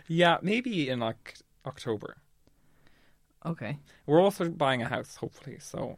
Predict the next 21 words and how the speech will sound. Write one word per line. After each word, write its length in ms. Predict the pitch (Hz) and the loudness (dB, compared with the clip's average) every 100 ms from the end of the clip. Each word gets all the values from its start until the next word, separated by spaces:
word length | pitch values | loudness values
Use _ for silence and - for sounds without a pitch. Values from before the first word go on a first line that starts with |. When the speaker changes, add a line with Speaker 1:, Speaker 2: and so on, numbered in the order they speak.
| - | -6
Speaker 1:
that's, 180 | - - | -6 0
Speaker 2:
How's 140 | 202 | 0
Speaker 1:
like, 100 | 214 | 2
Speaker 2:
that 220 | 208 220 | 0 0
going? 300 | - 135 104 - - | -2 -2 -4 -12 -14
Speaker 1:
like, 380 | - 151 147 - 151 | -6 -6 -6 -8 -2
not 280 | 160 151 | -2 -2
great. 280 | - - - - | -4 -6 -6 0
I 120 | 180 | 2
mean, 160 | 208 | 2
it's 160 | 214 - | 0 -6
fine, 480 | - 117 117 131 151 | 0 2 4 2 0
like, 200 | 127 - | -2 -4
as 140 | - 117 | -10 -4
Speaker 2:
Did 100 | 190 | 0
you 60 | |
Speaker 1:
in 60 | 185 | 2
Speaker 2:
get 120 | 190 | 2
the 60 | 208 | 4
mortgage 340 | 214 226 143 | 4 4 0
yet? 220 | 135 - | -8 -12